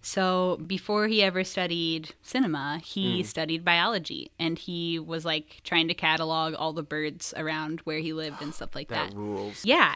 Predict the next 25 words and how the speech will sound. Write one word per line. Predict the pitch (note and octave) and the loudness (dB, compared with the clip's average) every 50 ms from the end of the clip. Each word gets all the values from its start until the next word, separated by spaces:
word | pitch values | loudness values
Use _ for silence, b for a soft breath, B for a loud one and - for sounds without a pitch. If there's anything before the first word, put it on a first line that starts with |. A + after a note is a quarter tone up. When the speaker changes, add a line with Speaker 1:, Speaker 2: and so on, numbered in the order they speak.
| - - | 0 0
Speaker 1:
and | G3 G3+ G3+ G3+ | 2 2 2 2
so | - - G#3 G3+ G3+ G3 G3 G3 - - | 2 4 6 8 8 6 6 4 0 4
he | - C4 C#4+ | 6 6 6
says | C#4+ - D4 C4 C4+ A#3+ G#3 G#3 F#3+ | 8 8 8 8 8 6 2 2 4
that | G3+ G3 F#3+ F#3+ F#3 - - - - | 6 6 6 6 2 -2 -6 -6 -2
when | F#3 G3 G3 | 0 2 4
he | G#3+ G#3+ | 4 4
was | G#3+ G#3+ F#3+ | 4 4 6
about | G#3 G#3 G3+ F3+ - | 8 8 8 8 6
fifteen, | - G3+ G3 - - - A3+ G#3 G3+ F#3+ F#3 F3+ F3+ F3 E3+ F3 E3+ - _ _ _ | 2 2 2 0 -2 0 2 4 4 4 4 4 2 2 0 -2 -4 -6 _ _ _
he | - - A3 G#3 | -4 -2 -2 2
started | - G#3 G3 F#3+ F3+ | 4 6 4 6 4
becoming | F#3 F#3 - F#3 F3+ F3+ F3 F3 | 2 2 2 2 2 2 2 0
obsessed | E3 - - F3 E3 - - | 0 0 0 0 0 -2 -6
with | F3+ E3+ | -6 -4
cinema, | - - G3 F#3+ F3+ F3 E3+ D#3+ D#3+ - | -2 0 0 2 2 2 2 2 0 2
and | - E3+ E3+ E3 E3+ - | 2 4 4 4 2 0
his | - F#3+ F3+ | 0 -2 -2
obsession | F#3 - - F#3 F3+ - F3 E3+ | -2 0 0 0 0 0 -2 -4
with | E3+ - | -2 -2
cinema | - F3+ E3+ E3 D#3+ D#3 D3+ D3+ | -2 -2 -2 -2 -2 -4 -4 -4
kind | - E3 D#3+ D#3 | -4 -2 -2 -2
of | D#3+ D#3 - | -2 -2 -4
replaced | D#3+ D#3+ - - - D#3+ D#3+ D#3 - - - - | -6 -6 -6 -6 -6 -4 -4 -6 -8 -10 -14 -10
his | - - D#3+ C#3 C#3 D#3 - - | -6 -6 -6 -6 -6 -10 -14 -16